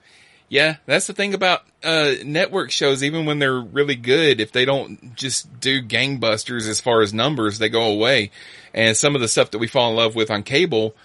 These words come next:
actually survives a lot longer because they don't need as much money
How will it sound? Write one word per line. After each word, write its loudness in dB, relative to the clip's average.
actually -4
survives -2
a 0
lot 2
longer 0
because -4
they 2
don't -4
need -4
as -4
much -6
money 0